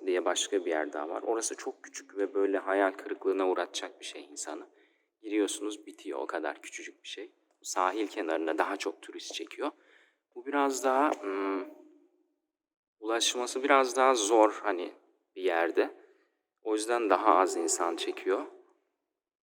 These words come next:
Ama burası çok muazzam yani şöyle bakıldığında mekan olarak. Şu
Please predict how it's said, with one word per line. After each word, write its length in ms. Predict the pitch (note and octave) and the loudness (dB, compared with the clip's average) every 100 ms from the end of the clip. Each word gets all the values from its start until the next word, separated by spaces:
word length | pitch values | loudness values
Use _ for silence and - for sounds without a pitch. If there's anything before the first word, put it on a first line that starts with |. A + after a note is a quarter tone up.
| _ _ _ _ | _ _ _ _
Ama 340 | - D3 E3 - - _ _ _ _ - | -4 0 0 -2 -14 _ _ _ _ -6
burası 340 | A2+ A#2+ - | -2 -2 -2
çok 260 | - B2+ A2 | -4 -4 0
muazzam 640 | A2 G#2+ G#2+ G2+ A2 G#2 | 4 8 6 6 4 4
yani 240 | E2+ D#2 D#2+ | 2 -2 0
şöyle 420 | - F#2 F2+ - | 2 2 2 -2
bakıldığında 800 | F2+ - F#2+ F2+ F#2 F2+ G#2+ D3 - _ _ _ _ _ _ _ _ _ | -4 -4 -6 -4 -6 -4 -6 -8 -18 _ _ _ _ _ _ _ _ _
mekan 360 | G2+ F#2+ G#2+ G2+ | -14 -12 -8 -4
olarak. 420 | F#2 F2+ G#2 - - - - - _ _ _ _ _ _ _ _ _ | -4 -2 -4 -6 -16 -20 -20 -20 _ _ _ _ _ _ _ _ _
Şu 420 | - - B2 - | -12 -2 2 2